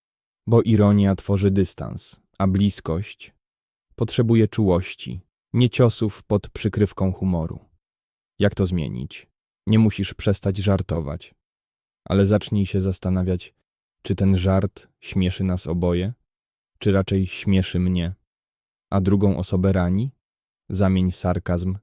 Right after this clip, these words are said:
na życzliwy śmiech. Zamiast: „No jak zwykle się nie ogarnąłeś”, powiedz: „Chodź, ogarniemy to razem”. To wciąż może być zabawne, ale bez bólu. A relacja, zamiast pękać, będzie się zbliżać.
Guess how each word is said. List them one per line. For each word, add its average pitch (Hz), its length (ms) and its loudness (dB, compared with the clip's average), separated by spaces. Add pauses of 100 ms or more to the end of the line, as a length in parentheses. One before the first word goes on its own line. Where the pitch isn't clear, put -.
na 98 120 2
życzliwy 87 500 -4
śmiech. - 460 -6 (180)
Zamiast: 95 520 -2 (540)
„No 104 140 4
jak 98 220 2
zwykle 92 400 -2
się 92 160 -4
nie 92 160 0
ogarnąłeś”, 87 800 -4 (460)
powiedz: 95 420 -2 (680)
„Chodź, - 420 -2 (400)
ogarniemy 101 540 2
to 87 140 -2
razem”. 87 480 -2 (560)
To 98 120 0
wciąż 90 400 -2
może 90 220 -2
być 87 180 -4
zabawne, 85 640 -4 (200)
ale 92 180 2
bez 90 200 0
bólu. 85 360 -2 (460)
A 101 140 2
relacja, 98 720 0 (160)
zamiast 90 420 -2
pękać, 90 520 -4 (280)
będzie 98 300 2
się 95 140 0
zbliżać. 90 600 -4